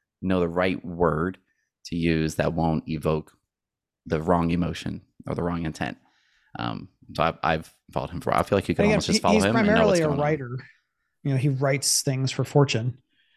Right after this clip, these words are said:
Speaker 2: And a lot of times people who put things out on social channels don't really interact, but he really does use the platforms correctly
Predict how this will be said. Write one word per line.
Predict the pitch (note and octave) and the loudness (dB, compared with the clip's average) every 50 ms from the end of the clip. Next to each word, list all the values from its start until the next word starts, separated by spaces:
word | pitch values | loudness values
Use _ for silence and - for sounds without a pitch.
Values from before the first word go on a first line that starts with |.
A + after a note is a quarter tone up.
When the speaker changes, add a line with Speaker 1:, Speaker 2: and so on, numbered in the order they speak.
| _ _ _ _ | _ _ _ _
Speaker 2:
And | D3 D3+ | -2 0
a | |
lot | D#3 E3+ F#3 F#3 | 2 2 2 2
of | - | 2
times | F#3 D#3+ D3+ | 0 -2 -2
people | D3 - - D#3+ D#3+ D3+ D#3 D3 C#3+ | -4 -2 -2 -2 0 0 0 0 0
who | B2 C3 C#3 | 0 -2 -4
put | - - D3+ C#3+ - | -2 -2 -4 -4 -2
things | - C#3 C3+ C3+ B2+ | -2 0 0 2 0
out | C3 B2+ B2+ C3 C3+ C3+ | 0 0 0 0 0 -2
on | - C#3+ C#3 C3+ C3 C3 C3 B2+ C3+ C#3 - _ _ | -2 -2 0 0 0 2 0 0 -2 -4 -8 _ _
social | - - D3 C3 - C3 A#2 | 0 2 2 2 2 -2 -4
channels | - - C3 C3 C3 B2 A#2 A2+ | -2 0 0 0 2 0 -2 -2
don't | - D3+ D3 D3+ D3 | 0 0 0 0 0
really | C#3+ D3+ D3 C#3+ C#3 C#3 | 0 -2 0 0 0 -2
interact, | C3+ C#3 C#3 C3+ B2 A#2+ B2+ D3+ F3 F3+ - - - - _ _ - _ _ _ _ _ _ - | -2 -2 -2 0 0 0 0 0 -2 -2 -4 -10 -12 -12 _ _ -20 _ _ _ _ _ _ -2
but | E3 | -2
he | C3 - G#3 | 0 2 2
really | F#3+ D#3+ E3+ F3+ F3+ F3 E3+ D#3+ D3+ | 2 2 4 4 4 4 4 2 2
does | C3+ D3+ D3 D3 D3+ C#3+ C#3 | 2 0 0 2 0 0 0
use | C#3 C#3+ C#3 C#3 C#3 C3+ C3 B2+ | 0 0 0 2 2 0 0 -2
the | C#3 C3 | -4 -4
platforms | - - C3+ C3 B2+ B2 - - C3 B2+ B2 B2 - | -2 -2 -2 -2 -2 -4 -2 -2 0 0 2 0 -2
correctly | - - - A#2+ B2 B2+ A#2+ - - B2+ A#2 A2+ A2 G#2 - | -4 -4 -2 0 2 2 0 0 0 -2 -2 -2 -2 -4 -8